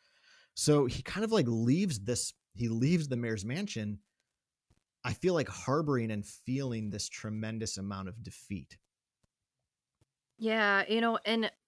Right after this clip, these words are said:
Speaker 2: when, when him and the kid make eye contact, for me, I feel like it's, it, it has that little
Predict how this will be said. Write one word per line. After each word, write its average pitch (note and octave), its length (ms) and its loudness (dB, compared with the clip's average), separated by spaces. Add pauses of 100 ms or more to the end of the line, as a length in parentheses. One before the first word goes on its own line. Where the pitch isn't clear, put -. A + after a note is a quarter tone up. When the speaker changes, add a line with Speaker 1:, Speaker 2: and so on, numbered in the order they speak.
Speaker 2:
when, G#3+ 240 2
when A3+ 200 2
him C4 220 0
and D4+ 80 -2
the B3+ 60 0
kid A#3 200 -2
make G3+ 220 -2
eye F#3 140 4
contact, F3 540 -2
for F#3 180 -2
me, G3 360 4
I F3+ 140 0
feel G#3 200 2
like G3 220 2
it's, - 540 -4 (680)
it, F3+ 140 -4
it G3+ 80 -2
has G#3+ 240 0
that A3 160 2
little G#3 220 2